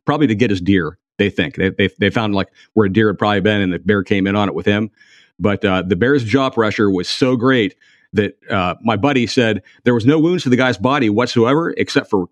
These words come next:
for two. He had a puncture up underneath his chin and one through the top of his head. So that was the, the bear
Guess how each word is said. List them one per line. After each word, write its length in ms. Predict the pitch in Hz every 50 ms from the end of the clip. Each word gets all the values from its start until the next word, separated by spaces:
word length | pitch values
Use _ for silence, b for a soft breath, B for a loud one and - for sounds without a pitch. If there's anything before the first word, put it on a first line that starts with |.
| _
for 180 | _ - 113 98
two. 380 | - - 151 120 87 76 - _ _ _ - - _ _ _
He 140 | - 131 127
had 280 | 117 127 123 117 110 - -
a 60 | 101
puncture 460 | - - - 165 165 156 - 170 151 143
up 120 | 123 -
underneath 320 | 143 135 127 127 131 131
his 140 | 95 98 -
chin 420 | - - - 147 156 185 196 190 _ _ _ _ _ _ _ _ _ -
and 180 | - 101 104 107
one 160 | 127 147 156
through 120 | 151 139
the 40 | 123
top 240 | 123 - 139 139 135
of 60 | 113
his 160 | 104 104 -
head. 240 | - 123 104 85 80
So 80 | - 92
that 180 | 104 123 143
was 160 | 139 131 98 104
the, 160 | 110 110 117
the 260 | 101 131 113 104 101
bear 380 | 98 123 127 127 127 123 113